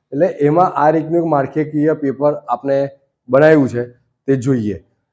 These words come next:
તો કે એ પેપર કેટલા માર્કનું આવે? તો એકસો વીસ માર્કનું પેપર આવે છે. તેમાં નેવું માર્ક તમારા સેટના, સેટના એટલે તમે ગણિત, ગુજરાતી, પર્યાવરણ,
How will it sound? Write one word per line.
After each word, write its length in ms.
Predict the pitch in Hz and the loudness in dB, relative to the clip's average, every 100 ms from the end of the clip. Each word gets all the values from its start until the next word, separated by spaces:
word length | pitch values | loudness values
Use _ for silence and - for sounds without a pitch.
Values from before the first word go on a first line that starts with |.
| - | -4
તો 180 | 147 160 | -2 0
કે 200 | 156 180 | 0 -2
એ 320 | 180 165 175 | 0 2 2
પેપર 340 | 175 160 170 | 2 0 0
કેટલા 280 | 156 175 185 | -2 0 2
માર્કનું 400 | 170 135 120 120 | 2 0 -2 -4
આવે? 160 | 117 127 | -4 -8
તો 340 | - _ - | -14 _ -10
એકસો 240 | 156 - 147 | -8 -4 -2
વીસ 320 | 123 156 165 | -2 -4 -4
માર્કનું 360 | 143 117 135 | -4 -4 -6
પેપર 380 | 127 113 120 139 - _ _ - | -4 -4 -4 -6 -10 _ _ -2
આવે 300 | 120 127 107 | 0 2 -2
છે. 220 | 104 90 _ _ _ _ - | -8 -16 _ _ _ _ -2
તેમાં 680 | 143 151 156 156 160 - - 123 | 0 2 4 2 0 -6 -10 -2
નેવું 340 | 147 165 175 | 2 2 4
માર્ક 300 | 170 165 170 - - _ - | 4 4 2 -4 -20 _ -10
તમારા 640 | 139 151 147 151 160 156 - - | -4 -2 0 2 0 -4 -12 2
સેટના, 460 | 175 156 127 95 - _ _ _ _ | 2 2 -2 -8 -12 _ _ _ _
સેટના 380 | 151 147 156 | -4 -2 0
એટલે 200 | 156 147 | 2 2
તમે 220 | 151 151 139 | 0 0 -2
ગણિત, 520 | 131 131 139 139 135 _ _ | -2 0 0 -2 -4 _ _
ગુજરાતી, 680 | 107 113 123 127 127 127 131 | -8 -4 -2 -2 -2 -6 -6
પર્યાવરણ, 840 | 123 120 120 127 123 123 123 127 | -6 -4 0 0 0 0 -2 -4